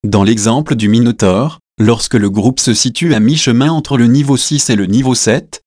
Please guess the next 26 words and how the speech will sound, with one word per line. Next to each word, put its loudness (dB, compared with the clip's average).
le 2
Minotaur 2
gagne 0
un 2
niveau. 0
Il 2
en 2
gagne 0
un 4
autre 0
lorsque -2
le 2
groupe 0
arrive 0
au 2
niveau 0
sept, -2
ce -2
qui -2
fait -2
de 2
lui 2
un 0
Minotaur 0
barbare -2
quatre. -4